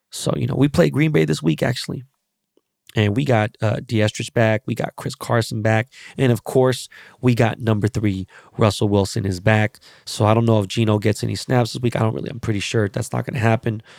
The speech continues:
But, um, what's crazy is, you, you know who might not be back? <laughs>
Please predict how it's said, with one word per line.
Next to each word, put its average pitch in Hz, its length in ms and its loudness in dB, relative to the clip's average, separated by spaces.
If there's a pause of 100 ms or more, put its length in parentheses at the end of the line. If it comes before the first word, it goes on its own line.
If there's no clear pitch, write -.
(220)
But, 117 280 2
um, 110 300 -2 (380)
what's 160 160 -2
crazy 170 420 0
is, 160 180 -2 (280)
you, 127 260 0
you 180 140 0
know 285 100 0
who 254 160 -2
might 147 320 0
not 104 420 -2
be 139 140 -8
back? 143 380 -4 (160)
<laughs> - 160 -6